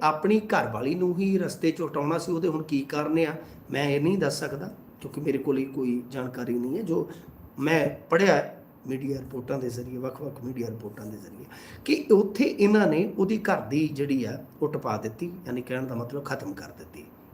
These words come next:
ਉੱਥੋਂ ਭੱਜ ਕੇ, ਮੁੰਬਈ ਦੇ ਵਿੱਚੋਂ ਭੱਜ ਕੇ ਇਹ ਇੱਧਰ ਨੋਇਡਾ ਵਾਲੀ ਸਾਈਡ ਆਏ ਸਨ, ਤਾਂ ਇੱਥੇ ਐਸ ਟੀ ਐਫ ਨੂੰ ਲੀਡ ਮਿਲੀ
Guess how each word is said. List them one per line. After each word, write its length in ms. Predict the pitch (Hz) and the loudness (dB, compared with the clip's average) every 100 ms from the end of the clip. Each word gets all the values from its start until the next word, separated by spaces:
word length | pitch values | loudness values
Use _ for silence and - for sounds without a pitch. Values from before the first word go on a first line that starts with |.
| - - - - - - - - - | -20 -20 -20 -20 -20 -20 -18 -12 8
ਉੱਥੋਂ 420 | 233 233 269 320 | 8 10 8 8
ਭੱਜ 220 | 285 220 151 | 8 4 2
ਕੇ, 420 | 151 190 240 - - 143 | 6 6 4 -6 -8 -2
ਮੁੰਬਈ 340 | 139 143 180 | 4 8 8
ਦੇ 120 | 208 | 8
ਵਿੱਚੋਂ 440 | 180 143 - 165 233 | 4 2 -2 -2 -2
ਭੱਜ 420 | - - 131 117 | -8 -8 -6 -4
ਕੇ 260 | 110 180 190 | -4 -4 0
ਇਹ 280 | 170 175 160 | 0 2 0
ਇੱਧਰ 180 | 190 | 0
ਨੋਇਡਾ 500 | 165 123 117 123 135 | -4 -6 -2 2 4
ਵਾਲੀ 220 | 175 196 190 | 6 6 2
ਸਾਈਡ 300 | - 143 135 | 2 0 0
ਆਏ 160 | 113 | -4
ਸਨ, 260 | 113 135 165 - - - | -6 -6 -6 -10 -20 -6
ਤਾਂ 100 | 202 - | -2 0
ਇੱਥੇ 400 | 208 208 269 - - | 0 0 0 -2 2
ਐਸ 160 | 240 - | 2 2
ਟੀ 240 | - 208 | 2 2
ਐਫ 200 | 196 - | 2 2
ਨੂੰ 180 | 190 175 | 2 4
ਲੀਡ 240 | 143 165 | 10 10
ਮਿਲੀ 420 | 160 156 165 196 | 10 6 4 0